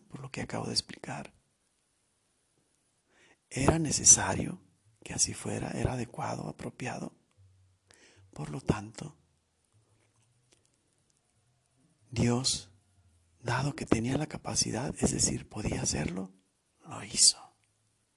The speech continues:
Estas fueron las palabras en latín.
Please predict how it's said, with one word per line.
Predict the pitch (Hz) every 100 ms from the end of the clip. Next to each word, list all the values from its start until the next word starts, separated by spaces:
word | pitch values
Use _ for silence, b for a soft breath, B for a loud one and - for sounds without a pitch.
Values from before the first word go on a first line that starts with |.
| _ _ _ _ _
Estas | - 127 131 -
fueron | 127 120
las | 120
palabras | - 113 117 120 117 110 - _
en | - 107
latín. | 107 - - 120